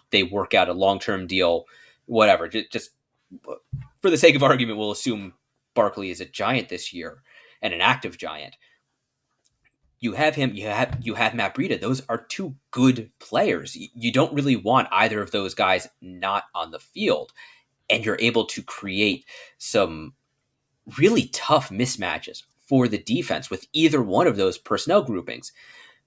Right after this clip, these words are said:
But if you've got either a twenty-one or twelve personnel, that's, you know, two backs or two tight ends, you can only have two wide receivers on the field.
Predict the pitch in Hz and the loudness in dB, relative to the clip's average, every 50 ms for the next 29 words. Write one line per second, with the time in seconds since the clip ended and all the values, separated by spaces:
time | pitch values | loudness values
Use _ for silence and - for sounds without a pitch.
0 | _ _ _ _ _ _ _ _ _ - 101 87 85 - _ - 107 - 110 101 | _ _ _ _ _ _ _ _ _ 4 4 4 4 0 _ -4 -2 -2 -2 -4
1 | 87 - - 107 113 113 107 - - - 110 98 82 95 90 87 85 85 85 80 | -2 0 4 6 6 6 4 2 -4 -8 -6 -4 -2 -2 -2 0 2 2 0 0
2 | - _ _ _ _ _ - - 139 131 120 113 107 110 107 101 - 101 - - | -2 _ _ _ _ _ -6 0 2 2 2 2 2 0 -2 -2 -4 -6 -2 2
3 | 113 107 101 92 - - 95 90 - - 101 123 - - 85 85 90 82 - - | 4 4 4 4 0 -6 -6 -6 -4 -2 2 2 4 4 4 2 0 -2 -6 -6
4 | - - - - _ _ - 78 76 - _ _ _ - - 139 127 - 95 92 | -10 -12 -12 -12 _ _ -12 -12 -12 -12 _ _ _ -2 0 2 4 4 4 2
5 | 92 - - - - - - 104 92 85 - - 104 - - - 90 92 143 185 | 2 0 -4 -12 -10 -8 -6 -4 -4 -4 -6 -8 -12 -10 -6 -4 -2 2 2 2
6 | 156 110 98 92 - - - - - - - _ _ _ _ - 127 135 135 156 | 2 2 -2 -6 -10 -12 -14 -18 -20 -20 -20 _ _ _ _ 2 2 2 4 2
7 | 139 139 151 143 135 127 113 101 123 117 110 98 - - _ - - 160 139 117 | 2 4 4 4 4 2 2 4 4 4 4 2 -2 -8 _ -6 -2 0 0 0
8 | 101 98 98 104 - - - - 143 123 - - - _ - - - _ _ _ | 0 -2 -2 -2 -6 -10 -6 -2 -2 -2 -2 -4 -14 _ -18 -20 -20 _ _ _
9 | _ _ _ - - 87 87 80 - - - 196 175 - - - | _ _ _ -8 -8 -8 -8 -12 -16 -14 -8 -6 -6 -6 -6 -10